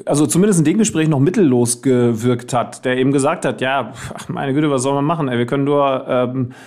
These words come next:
darauf pochen, dass man sich impfen lässt. Äh, am Ende ist aber jeder für seine Entscheidung selber verantwortlich.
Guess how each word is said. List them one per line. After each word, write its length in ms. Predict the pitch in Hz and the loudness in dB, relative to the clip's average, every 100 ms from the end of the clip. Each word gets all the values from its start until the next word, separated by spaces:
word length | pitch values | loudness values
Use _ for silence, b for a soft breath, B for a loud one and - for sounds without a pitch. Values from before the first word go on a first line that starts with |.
| B B - - - | B B -20 -20 -8
darauf 320 | 135 123 127 - | -2 -2 -2 -2
pochen, 340 | 151 165 170 | 0 0 0
dass 160 | 139 139 | 0 0
man 140 | 123 | -2
sich 160 | 120 - | -2 0
impfen 300 | 165 196 160 | 0 2 0
lässt. 420 | 165 190 - - | 0 -2 -6 -6
Äh, 120 | 139 | -4
am 640 | 139 - 147 - 131 127 - | -4 -6 -8 -4 0 0 2
Ende 260 | 160 151 | 0 0
ist 200 | 131 139 | 0 0
aber 280 | 139 131 127 | 0 0 0
jeder 320 | 120 147 147 | 0 -2 -2
für 180 | 143 123 | -2 -2
seine 500 | 123 127 135 131 127 | 0 0 0 -2 -2
Entscheidung 520 | 127 113 131 120 120 | -4 -2 -2 0 0
selber 260 | 113 123 131 | 0 0 -2
verantwortlich. 760 | - 113 135 151 151 170 180 | -2 -2 -2 -2 -2 -2 -4